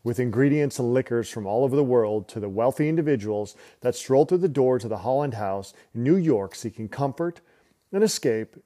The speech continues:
and a cocktail made to perfection. After all, a place with as much flair as this, with its marble and limestone and Louis the Fifteenth style rooms,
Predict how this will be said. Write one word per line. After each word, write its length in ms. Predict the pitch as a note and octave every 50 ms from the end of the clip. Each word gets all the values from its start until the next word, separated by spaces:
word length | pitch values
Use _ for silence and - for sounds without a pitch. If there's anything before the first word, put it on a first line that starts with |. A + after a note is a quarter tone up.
| _ _ -
and 120 | C3+ C3+
a 60 | D#3
cocktail 540 | D#3 - - G3 G#3 - - - C3 A#2 A2+
made 280 | G#2+ G#2+ G#2+ G#2+ G#2+ -
to 100 | - A#2
perfection. 720 | - C3+ A#2+ - - D#3 C#3 - - - F#2 D#2+ D#2+ D#2+ _ _ _ _ _ _ _ _ _ _ _ _ _ _ _ _ _ _ _ _ _ _ _ _ _ - _ _ _ -
After 340 | D3 E3+ D#3+ - F3 F3
all, 360 | F#3 F#3 C#3+ G2 D#2+ - _ _ _ - _ _ -
a 60 | C3+
place 420 | B2+ - - F#3+ G#3 A#3 G#3+ - -
with 200 | D3+ C#3 - -
as 140 | A#2+ F#2+ G#2+
much 220 | C3 C#3 - -
flair 300 | - - C#3 C3+ C3+ B2+
as 140 | A#2+ F#2+ G2
this, 400 | C3 D#3 B2+ F#2 - - - - _ _ _ _ _ _ _ _
with 180 | - F#3 F#3 F#3+
its 120 | D3+ -
marble 580 | A#2+ A#2+ A2+ A2+ A2+ A2 G#2 A2 G#2+ G#2+ G#2+ A2
and 160 | A2+ A2+ A2+
limestone 920 | A2 G#2+ G#2+ G#2+ G#2+ G#2 - - - A#2 G#2+ G#2+ G#2 G#2 G2+ G2+ G#2 G#2
and 100 | G#2+ A2
Louis 260 | B2+ B2+ C#3+ D3 D3 D3
the 100 | B2+ B2+
Fifteenth 520 | - - D3+ C#3 - - - D3 C#3+ B2+
style 480 | - - - - B2 A#2+ B2 B2+ C3 B2+
rooms, 680 | A2+ A2 A2+ G#2+ G#2 G#2 G#2 G#2 G#2+ G#2+ G#2+ - -